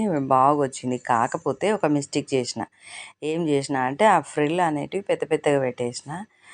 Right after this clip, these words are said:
నాకు నచ్చలే. అసలు మన పని మనకే, మ్, సాటిస్ఫాక్షన్ అవ్వాలి first of all. నాకు నచ్చలేదు. మళ్ళీ తీసి నేను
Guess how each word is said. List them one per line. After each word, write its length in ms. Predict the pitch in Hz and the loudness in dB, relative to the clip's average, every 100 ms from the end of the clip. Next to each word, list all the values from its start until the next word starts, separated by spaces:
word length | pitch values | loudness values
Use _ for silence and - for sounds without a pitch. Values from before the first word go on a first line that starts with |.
| - - - | -20 -10 0
నాకు 360 | 160 156 165 147 135 131 127 - _ - | 0 2 0 2 0 -4 -8 -14 _ -2
నచ్చలే. 500 | 147 151 226 208 151 - _ | 0 2 0 0 -2 -10 _
అసలు 220 | 151 190 185 | -6 -2 0
మన 180 | 151 143 | 2 0
పని 260 | 143 151 175 | 0 0 0
మనకే, 480 | 151 147 170 233 240 208 156 - - - - - | 0 0 0 2 2 2 -2 -10 -18 -20 -20 -12
మ్, 220 | 156 151 151 | -8 -6 -2
సాటిస్ఫాక్షన్ 680 | 170 160 165 165 165 165 160 | 0 0 0 -4 -4 -6 -4
అవ్వాలి 440 | 135 156 175 135 | -2 2 2 0
first 280 | - 135 - | -6 -8 -6
of 140 | 147 - | -8 -2
all. 160 | 131 175 - - - - | 0 0 -4 -16 -20 -12
నాకు 220 | 151 151 151 | -8 -6 -4
నచ్చలేదు. 640 | 135 - 180 165 131 147 214 - _ _ - | -4 0 2 2 0 -4 -8 -12 _ _ -4
మళ్ళీ 440 | 135 135 151 180 202 | 0 2 2 0 0
తీసి 560 | 180 175 185 202 240 294 269 | 0 0 0 0 2 4 6
నేను 260 | 185 151 | 6 4